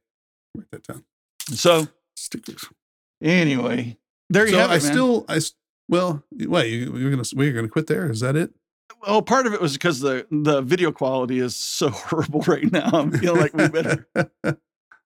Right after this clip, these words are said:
Speaker 1: Well, I quit some applications. I hope that helps. Usually it is on my end. Uh, like, I don't, I don't necessarily get streaming level internet out here in the
Speaker 2: Uh,
Speaker 1: shred.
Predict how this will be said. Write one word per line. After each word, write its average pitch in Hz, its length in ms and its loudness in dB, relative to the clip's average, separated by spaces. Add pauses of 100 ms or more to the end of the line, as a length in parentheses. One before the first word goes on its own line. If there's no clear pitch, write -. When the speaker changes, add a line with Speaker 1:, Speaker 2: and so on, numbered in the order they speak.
(160)
Speaker 1:
Well, 117 120 -2
I 143 100 0
quit 214 200 0
some 147 180 0
applications. 110 640 -4
I 117 60 -4
hope 110 180 -4
that 98 100 -4
helps. 101 260 -4
Usually 170 380 4
it 123 100 -2
is 131 180 0
on 110 200 0
my 104 200 -4
end. 101 340 -4
Uh, - 560 -6 (180)
like, 107 200 -2 (540)
I 120 60 0
don't, 123 240 0
I 120 100 0
don't 143 180 2
necessarily 120 600 0
get 104 320 -6
streaming 113 560 0
level 107 560 0 (280)
internet 117 500 2
out 104 200 -4
here 107 380 -2
in 92 100 -6
the 95 60 -8
Speaker 2:
Uh, 143 120 2 (200)
Speaker 1:
shred. 135 140 -4